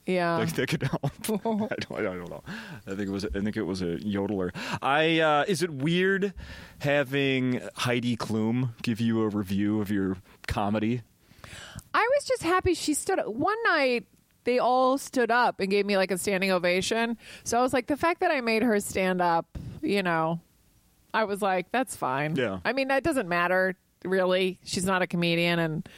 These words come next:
Speaker 1: who cares? I mean, no one ever likes you all the time. Like, I'm sure, you know, in every club, there's, like, a few people or many people who, like, don't like a comedian, you know?
Speaker 2: Sure, I
Speaker 1: So
Speaker 2: see.
Speaker 1: it doesn't
Speaker 2: Yeah.
Speaker 1: matter, but it was still nice to be like,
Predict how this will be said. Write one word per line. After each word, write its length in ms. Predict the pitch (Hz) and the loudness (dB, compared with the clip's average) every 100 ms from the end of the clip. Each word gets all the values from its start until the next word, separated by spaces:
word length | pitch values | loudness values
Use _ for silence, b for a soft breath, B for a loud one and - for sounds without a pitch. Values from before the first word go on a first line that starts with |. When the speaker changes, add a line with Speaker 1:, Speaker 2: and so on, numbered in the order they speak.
| B B - | B B -4
Speaker 1:
who 100 | 254 | 0
cares? 360 | 254 214 185 - | 2 2 2 0
I 60 | |
mean, 140 | 226 247 | 0 2
no 120 | 285 | 2
one 200 | 302 233 | 0 0
ever 340 | - 180 185 | 0 2 2
likes 420 | 165 156 175 - - | 2 2 0 -2 0
you 240 | 165 165 | 2 2
all 180 | 156 160 | 2 2
the 100 | 151 | 0
time. 380 | - 165 175 156 | 0 0 2 2
Like, 180 | 175 - - B B B | -2 -2 -12 B B B
I'm 120 | - 214 | -2 0
sure, 340 | - 240 226 - | 2 4 2 0
you 140 | 208 214 | -2 2
know, 120 | 202 | 2
in 80 | 185 | 4
every 300 | 202 196 196 | 2 2 0
club, 380 | - 202 185 | 0 2 2
there's, 220 | 165 156 165 | 2 0 0
like, 180 | 156 | -2
a 60 | 156 | -2
few 200 | 185 170 | 0 0
people 320 | 160 165 160 | 0 0 2
or 280 | 160 160 156 | 2 2 2
many 300 | 170 196 233 185 | 2 0 0 0
people 420 | 160 - 147 147 | 0 0 0 2
who, 100 | 170 | 2
like, 240 | 165 156 | 0 0
don't 180 | 180 180 | 0 0
like 200 | 180 170 | 0 -2
a 60 | 160 | -2
comedian, 480 | 180 202 180 156 | 0 0 0 0
you 60 | 170 | 0
know? 220 | 180 185 | 0 -2
Speaker 2:
Sure, 340 | - 196 330 247 | -2 -4 -2 -2
I 40 | |
Speaker 1:
So 160 | 190 226 | 0 0
Speaker 2:
see. 60 | |
Speaker 1:
it 40 | 226 | 2
doesn't 260 | 247 240 180 | 0 0 -2
Speaker 2:
Yeah. 40 | |
Speaker 1:
matter, 600 | 190 185 185 196 214 220 | 0 2 2 2 2 2
but 200 | 208 202 | 0 0
it 60 | 190 | 2
was 140 | 190 175 | 0 -2
still 280 | - 214 208 | -2 0 2
nice 460 | 190 180 175 170 | 2 2 2 0
to 100 | - | -2
be 100 | 185 | -2
like, 200 | 190 196 | 0 -2